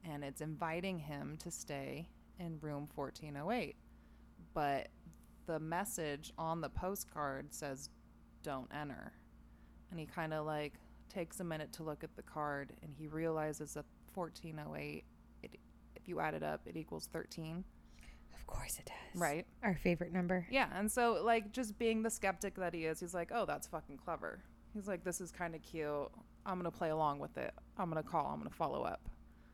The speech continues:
Speaker 1: So he calls and he tries to make a reservation, and they immediately tell him it's unavailable. He's like, "I didn't even give you a date." And they're like, "No,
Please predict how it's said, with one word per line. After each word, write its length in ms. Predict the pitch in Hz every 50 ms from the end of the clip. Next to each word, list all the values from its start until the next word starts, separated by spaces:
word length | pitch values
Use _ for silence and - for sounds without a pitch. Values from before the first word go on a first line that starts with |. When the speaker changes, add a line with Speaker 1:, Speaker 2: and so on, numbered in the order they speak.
| - -
Speaker 1:
So 140 | - - 185
he 80 | 170 170
calls 360 | - - 190 175 170 170 160
and 100 | 165 170
he 60 | 165
tries 300 | 160 - 180 170 160 156
to 80 | 170 165
make 180 | 165 160 156
a 60 | - 160
reservation, 800 | 160 151 147 151 151 151 160 170 160 - - 180 156 156 151 143 - - - - - - - - - - - - - - - - - - - -
and 180 | - 208 190 185
they 120 | 170 165
immediately 540 | 165 165 180 180 175 170 180 170 - - 160
tell 280 | 151 - 165 160 156 151
him 180 | 143 139 143 - - - - - - - -
it's 180 | 185 165 - -
unavailable. 640 | 165 156 151 131 135 131 104 131 110 - - - - - - - - - - - - - - - - -
He's 140 | - 170 170
like, 200 | 170 165 156 -
"I 80 | 160
didn't 160 | 160 165 170 170
even 200 | 170 165 170 160
give 140 | 160 156
you 140 | 156 156 143
a 40 | 147
date." 300 | - 156 151 135 - - - - - - - - - - - - - - - - - -
And 100 | 170 170
they're 120 | 160 160
like, 180 | 156 156 151 -
"No, 380 | 160 175 180 160 135 85 71 160